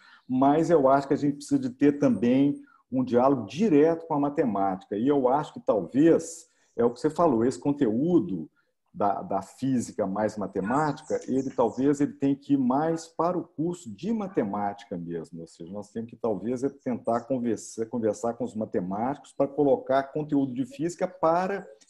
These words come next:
exemplificar o ensino de matemática, sabe? Porque você tem razão, esse nosso livro, ele peca pelo lado de que, vamos dizer, não, não tem muita matemática, né? Vamos dizer.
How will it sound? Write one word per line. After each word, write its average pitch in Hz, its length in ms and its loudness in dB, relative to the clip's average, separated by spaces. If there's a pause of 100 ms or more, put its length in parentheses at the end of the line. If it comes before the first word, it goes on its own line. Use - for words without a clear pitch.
exemplificar 156 1080 -2
o 170 60 -6
ensino 156 280 -10
de 151 120 -8
matemática, 104 840 -8
sabe? 135 340 -2 (520)
Porque 135 460 0
você - 200 -12
tem 151 160 -6
razão, 165 380 -2
esse 120 200 -4
nosso 135 340 0
livro, 147 520 0 (480)
ele 127 260 2
peca 113 520 2
pelo 151 320 0
lado 127 400 2
de 175 180 -10
que, 143 500 -4
vamos 113 280 -4
dizer, 87 140 -6
não, 101 360 -6
não 104 60 -6
tem 147 160 0
muita 131 220 0
matemática, 87 600 -10
né? 107 320 -6
Vamos 82 200 -16
dizer. 80 240 -16